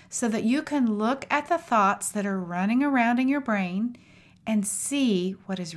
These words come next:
really happening. It's a way for you to get some perspective on what is really going on. Building a practice of self-coaching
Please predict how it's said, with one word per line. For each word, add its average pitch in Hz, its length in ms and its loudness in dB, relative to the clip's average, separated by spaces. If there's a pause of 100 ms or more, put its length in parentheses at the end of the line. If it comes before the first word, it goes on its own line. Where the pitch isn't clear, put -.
(120)
really 185 540 0
happening. - 760 -4
It's 269 240 0
a 254 120 4
way 233 360 0
for 247 160 -6
you 214 220 2
to 190 540 -2 (180)
get 254 240 -6
some 254 200 4
perspective 202 1160 -4 (160)
on 180 240 -4
what 202 300 0
is 190 180 -4
really 180 380 -4
going 170 400 -8
on. 139 340 -8 (380)
Building 330 400 2
a 381 80 0
practice 220 640 -2
of 185 160 -6
self-coaching 190 760 -4